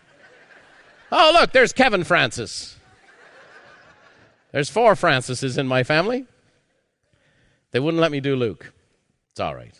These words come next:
So what I'm gonna do with Cool Hand Luke is I'm gonna walk you through the Valley of Morah. The Valley of Morah is when the children of Israel first escape bondage in Egypt, right? So they're four hundred years in bondage,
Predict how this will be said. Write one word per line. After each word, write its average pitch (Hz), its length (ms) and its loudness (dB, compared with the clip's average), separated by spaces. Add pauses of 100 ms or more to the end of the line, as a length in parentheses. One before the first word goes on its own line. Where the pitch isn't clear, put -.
(1000)
So - 160 -4
what 185 140 2
I'm 240 100 0
gonna 220 160 -2
do 180 140 -4
with 165 100 -8
Cool 175 220 -6
Hand 147 200 -2
Luke 127 320 -6 (800)
is 123 160 -10
I'm 135 100 -6
gonna 139 140 -8
walk 135 300 -6
you 151 80 -6
through 127 480 -6 (520)
the 113 100 -6
Valley 123 420 0
of 113 160 -12
Morah. 98 380 -10 (1300)
The 117 60 -10
Valley 202 280 2
of 175 80 0
Morah 156 380 -2
is 117 180 -10
when 131 500 -2 (420)
the 123 100 -6
children 202 560 -6 (100)
of 131 460 -4 (340)
Israel 123 480 -4
first 147 400 -10 (140)
escape 127 440 -6
bondage 110 440 -8
in 101 100 -12 (140)
Egypt, 78 340 -18
right? 92 160 -12
So 127 80 -12
they're 107 140 -10
four 170 180 -8
hundred 147 240 -6
years 123 220 -8
in 107 80 -14
bondage, 92 400 -12